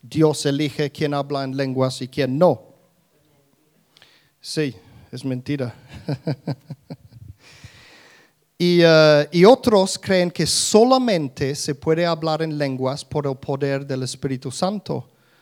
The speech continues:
Solamente la glosolalia existe por el poder del Espíritu Santo. Esto también es mentira.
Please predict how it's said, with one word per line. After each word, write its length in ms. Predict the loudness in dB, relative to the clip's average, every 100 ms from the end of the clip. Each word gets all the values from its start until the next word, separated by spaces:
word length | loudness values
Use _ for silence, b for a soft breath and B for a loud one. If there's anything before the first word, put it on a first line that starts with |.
| _
Solamente 880 | -12 0 4 6 6 2 0 -2 -2
la 140 | 0
glosolalia 880 | 2 2 2 2 2 2 0 -2 -2
existe 480 | -6 -6 -8 -6 -2
por 160 | 0
el 100 | 0
poder 300 | 0 0 -2
del 140 | -4 -8
Espíritu 420 | -8 -8 -8 -8
Santo. 380 | -6 -6 -6 -4
Esto 400 | -2 -2 -2 -8
también 460 | -4 -6 -4 -4 -6
es 100 | -6
mentira. 500 | -8 -6 -8 -8